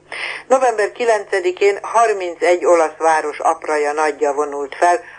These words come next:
hogy tüntessen az antiszemitizmus ellen, és ami a legbíztatóbb és reményteljesebb,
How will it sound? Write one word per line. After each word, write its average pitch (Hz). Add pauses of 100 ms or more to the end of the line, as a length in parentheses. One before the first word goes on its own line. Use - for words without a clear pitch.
hogy 175
tüntessen 175
az 165
antiszemitizmus 151
ellen, 170 (380)
és 175
ami 196
a 190
legbíztatóbb 233
és 220
reményteljesebb, 208